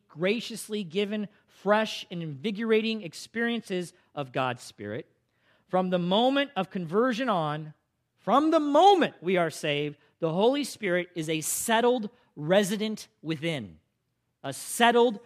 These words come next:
resident within. In fact, look back at the text. You'll notice he says, in, beginning in verse nine, "You, however, are not in the flesh, but in the Spirit,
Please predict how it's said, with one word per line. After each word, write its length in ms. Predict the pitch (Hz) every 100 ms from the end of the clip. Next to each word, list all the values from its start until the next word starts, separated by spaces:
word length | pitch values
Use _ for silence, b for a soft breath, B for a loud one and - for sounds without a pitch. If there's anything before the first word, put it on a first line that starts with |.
| b -
resident 580 | 147 185 190 214 196
within. 320 | 170 160 185 147
In 80 |
fact, 400 | 151 220 190 - - _ _ _ _
look 240 | 139 226
back 200 | 254 269
at 80 | 269
the 60 | 240
text. 420 | - 202 190 -
You'll 120 | 190
notice 300 | 175 208 247
he 100 | 262
says, 500 | 233 202 180 170 170 -
in, 240 | 160 151 _ _ _ _
beginning 260 | 143 160 214
in 80 | 233
verse 220 | 254 247
nine, 200 | 190 180
"You, 140 | 226
however, 300 | 277 269 247
are 40 | 220
not 180 | 208
in 60 | 294
the 60 | 277
flesh, 340 | - 226 214 -
but 100 | 175
in 120 | 294
the 100 | 359
Spirit, 420 | - 190 190 190